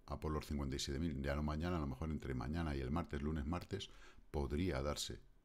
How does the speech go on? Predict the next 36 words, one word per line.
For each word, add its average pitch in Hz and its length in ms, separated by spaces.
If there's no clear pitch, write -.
¿vale? 76 160
No 67 120
sería 65 200
la 64 100
primera 65 200
vez - 60
que - 60
hacemos, 65 280
fijaros, 65 340
una - 140
vela 64 140
de 64 60
este - 160
tipo, - 320
¿vale? - 280
Eh, 62 300
aquí - 360
sería, 62 420
no 76 140
es 73 80
ninguna 73 260
locura, 65 360
pero 69 480
ninguna, 73 320
o 69 40
sea, 67 240
si - 140
hemos 76 220
hecho 76 200
días 73 240
de 71 200
tres - 260
mil 73 120
euros 98 340
en 71 80
Bitcoin, 65 340